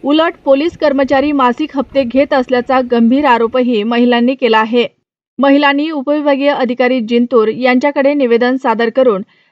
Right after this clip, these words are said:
या अवैध दारू व्यवसायावर तातडीने बंदी घालावी, दोषींवर कठोर कारवाई करावी अशी मागणी केली आहे. अन्यथा संपूर्ण गावातील महिला रस्त्यावर उतरून तीव्र आंदोलन छेडतील असा इशाराही त्यांनी दिला आहे.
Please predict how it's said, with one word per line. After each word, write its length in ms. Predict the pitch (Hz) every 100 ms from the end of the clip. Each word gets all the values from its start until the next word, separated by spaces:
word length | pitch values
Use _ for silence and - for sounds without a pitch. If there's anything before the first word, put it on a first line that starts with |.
| -
या 180 | 262 277
अवैध 380 | 247 254 254 285 254
दारू 280 | 240 254
व्यवसायावर 680 | 285 254 226 247 233 240 247 254
तातडीने 480 | 226 233 247 262 285
बंदी 300 | 254 233 233
घालावी, 460 | 233 233 262 233 202 - -
दोषींवर 600 | 240 277 302 294 285 302
कठोर 380 | - 254 277 294
कारवाई 340 | 269 247 247
करावी 460 | 240 233 247 226 190 - -
अशी 260 | 262 330
मागणी 340 | 311 233 233 262
केली 220 | 247 226
आहे. 320 | 226 233 233 - _ _ _
अन्यथा 460 | 233 247 247 254 285
संपूर्ण 460 | 302 254 285 285 311
गावातील 360 | 302 294 330 320
महिला 440 | 285 269 269 285
रस्त्यावर 460 | 262 247 247 254 262
उतरून 380 | 240 254 220
तीव्र 300 | 226 269 254
आंदोलन 520 | 277 277 247 240 247 233
छेडतील 380 | 254 262 240 196 - _ _ - -
असा 260 | 254 302
इशाराही 540 | 302 240 285 269 254 294
त्यांनी 320 | 247 226 247
दिला 220 | 240 214
आहे. 280 | 220 226